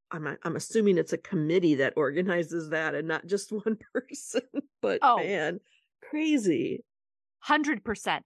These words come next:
Speaker 2: And there was a Mercer Island marching band, which that was really cool. I was
Speaker 1: Really?
Speaker 2: like, "I bet not everybody knows where Mercer Island is, but I know
Speaker 1: Wow.
Speaker 2: exactly where it is."
Speaker 1: Yeah, that's
Speaker 2: So
Speaker 1: a big honor to be invited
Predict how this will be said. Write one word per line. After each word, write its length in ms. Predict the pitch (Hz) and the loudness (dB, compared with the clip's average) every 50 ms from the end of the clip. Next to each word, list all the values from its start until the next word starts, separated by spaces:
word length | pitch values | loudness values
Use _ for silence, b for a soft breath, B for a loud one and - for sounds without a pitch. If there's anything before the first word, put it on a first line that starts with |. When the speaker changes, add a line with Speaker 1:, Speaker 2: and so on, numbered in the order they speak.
| _ - | _ 0
Speaker 2:
And 220 | 269 254 254 240 | 0 0 2 2
there 100 | 247 233 | 2 2
was 220 | 202 226 226 180 214 | 2 2 0 -2 -4
a 60 | 196 | -4
Mercer 480 | 190 202 226 285 285 - - 269 220 - | 0 0 0 0 0 -4 -6 -6 -4 -2
Island 440 | 180 185 190 196 185 175 175 160 - | -2 -2 -2 -4 -8 -10 -10 -12 -10
marching 500 | 165 156 147 147 151 - - 254 254 277 | -6 -4 -4 -4 -4 -6 -6 -6 -6 -4
band, 140 | 269 320 370 415 453 494 508 523 - 381 | -4 -4 -4 -4 -4 -6 -6 -10 -10 -10
which 220 | 285 277 - - | -10 -10 -8 -6
that 160 | 214 226 - | -6 -4 -4
was 200 | 349 302 - - | -4 -8 -8 -6
really 240 | 196 170 160 151 151 160 262 | -8 -6 -6 -6 -6 -4 0
cool. 280 | 330 440 494 427 262 | 2 4 4 4 4
I 100 | - 147 | 4 4
was 100 | - - | 4 2
Speaker 1:
Really? 20 | 392 | 0
Speaker 2:
like, 160 | 330 311 - - | -2 -2 0 0
"I 140 | 262 349 453 | 0 0 2
bet 200 | 359 240 180 - - | 2 0 0 0 -2
not 160 | 214 196 196 202 | -4 -2 -2 -2
everybody 400 | 214 247 262 196 170 156 160 165 | -4 -6 -6 -12 -10 -10 -10 -8
knows 280 | 170 175 185 180 - | -6 -6 -8 -8 -8
where 120 | 214 202 202 | -8 -8 -4
Mercer 380 | 208 226 226 226 - - 254 262 | -4 -4 -4 -4 -8 -10 -6 -4
Island 440 | 294 330 349 - 240 240 240 233 262 | -4 -4 -4 -4 -6 -8 -8 -6 -6
is, 320 | 294 330 370 415 - - - | -6 -4 -6 -6 -10 -14 -12
but 180 | - - - - _ _ _ _ _ _ _ 269 | -10 -10 -10 -12 _ _ _ _ _ _ _ -10
I 260 | 285 320 370 392 403 403 | -4 -2 -2 0 0 0
know 120 | 392 381 | 0 0
Speaker 1:
Wow. 100 | 349 330 | -2 -2
Speaker 2:
exactly 500 | 277 233 - 277 220 175 - - 165 160 | -2 0 0 2 0 0 -2 -4 -10 -10
where 300 | 156 151 151 143 139 139 | -10 -10 -10 -8 -10 -10
it 80 | 139 135 127 - - 170 | -12 -14 -14 -14 -14 -12
is." 240 | 185 214 - - - | -12 -12 -14 -10 -2
Speaker 1:
Yeah, 180 | 196 240 320 | 0 0 2
that's 280 | 320 311 330 330 - 466 | 4 2 0 2 2 2
Speaker 2:
So 100 | 440 330 | 2 4
Speaker 1:
a 20 | - | 6
big 220 | 466 208 196 - - - - | 4 4 4 0 -8 -4 -2
honor 480 | 185 185 208 262 339 381 370 247 196 | -2 0 0 0 2 2 2 2 2
to 100 | 180 180 | 0 -2
be 260 | 151 135 175 170 170 | -2 -2 -4 -4 -4
invited 720 | 170 156 165 160 180 175 170 165 160 165 165 165 165 180 180 | -4 -4 -4 -6 -6 -4 -4 -2 -2 -2 -2 -2 -4 -8 -12